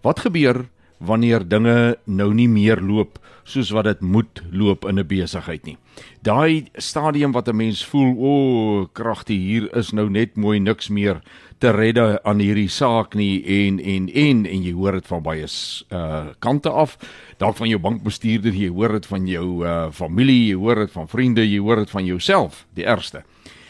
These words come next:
En dan kyk ons, wat kan in so 'n situasie gedoen word?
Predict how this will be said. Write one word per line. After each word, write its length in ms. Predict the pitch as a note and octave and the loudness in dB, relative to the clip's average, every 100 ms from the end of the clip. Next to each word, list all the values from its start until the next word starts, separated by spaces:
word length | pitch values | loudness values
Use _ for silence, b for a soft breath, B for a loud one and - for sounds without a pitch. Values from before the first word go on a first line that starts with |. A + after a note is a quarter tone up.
| B - | B -2
En 460 | A#2+ B2 A2+ G#2 - G2+ | 2 2 2 -2 -6 -2
dan 320 | A2 C3 A#2 - - - | 0 0 -2 -8 -12 0
kyk 220 | A#2 - | 0 2
ons, 220 | G#2+ E2 | -2 -4
wat 360 | D#2+ G#2+ D3+ - | -2 -2 -2 -2
kan 240 | C3 B2 | -2 -2
in 160 | G2+ G#2+ | -2 -4
so 300 | - A#2 A2 | -4 0 0
'n 60 | |
situasie 680 | F#2+ G2+ - F#2+ F2 F2 F#2 | 0 -4 -2 0 0 -2 -6
gedoen 380 | E2 F#2 F#2 G2 | -6 -4 -2 0
word? 340 | F#2 F2+ E2+ | 0 0 -2